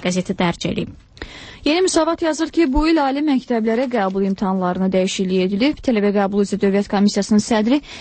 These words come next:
Speaker 2: Mələkə Abəsadənin sözlərinə görə dörd qrupun hamısında hər fənn üzrə iyirmi beş sual olacaq. İki min yeddi, iki min səkkizinci il tədrisi üçün ali məktəblərə qəbul imtahanlarının illim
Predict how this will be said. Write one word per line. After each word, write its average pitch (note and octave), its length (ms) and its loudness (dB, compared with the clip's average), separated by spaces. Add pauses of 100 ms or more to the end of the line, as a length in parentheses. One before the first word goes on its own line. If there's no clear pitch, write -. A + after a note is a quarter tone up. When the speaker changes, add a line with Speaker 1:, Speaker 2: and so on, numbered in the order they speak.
(140)
Speaker 2:
Mələkə C4+ 360 2
Abəsadənin B3+ 520 2
sözlərinə A3 640 2
görə G3 300 0 (160)
dörd A3+ 240 0
qrupun G#3 320 0
hamısında A3 480 2
hər A3 180 2
fənn A3 300 2
üzrə C#4 240 0 (300)
iyirmi A3 260 4
beş F#3 240 -2
sual F3 300 -2
olacaq. E3+ 340 -2 (580)
İki E4+ 180 0
min F4 120 2
yeddi, D#4+ 320 2
iki D4+ 100 0
min D4 80 6
səkkizinci C4 600 2
il C4+ 100 0
tədrisi B3 680 0
üçün G#3+ 260 2
ali G#3+ 240 2
məktəblərə G#3 480 0
qəbul G3+ 320 0
imtahanlarının G#3 480 2
illim A3 260 4